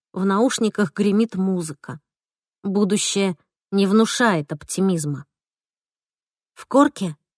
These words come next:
когда мы еще жили в своем доме, в окружении своих вещей, было легче относиться к происходящему как к приключению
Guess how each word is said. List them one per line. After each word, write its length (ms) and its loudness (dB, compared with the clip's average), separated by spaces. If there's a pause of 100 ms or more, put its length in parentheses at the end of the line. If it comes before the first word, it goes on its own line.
(160)
когда 280 0
мы 140 4
еще 200 -2
жили 280 2
в 60 -8
своем 480 0
доме, 300 -2 (260)
в 60 -8
окружении 480 2
своих 400 -2
вещей, 480 -4 (600)
было 240 4
легче 400 6
относиться 580 0
к 80 -20
происходящему 840 0
как 280 -2 (320)
к 120 -20
приключению 880 2